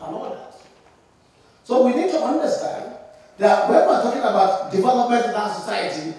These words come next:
is these are various evolutionary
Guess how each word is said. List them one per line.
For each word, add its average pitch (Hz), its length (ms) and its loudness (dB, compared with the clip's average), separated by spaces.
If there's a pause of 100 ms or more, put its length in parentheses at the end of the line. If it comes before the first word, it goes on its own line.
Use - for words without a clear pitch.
(160)
is 202 240 -6
these 247 220 -4
are - 340 -2
various 233 440 2 (280)
evolutionary 220 800 4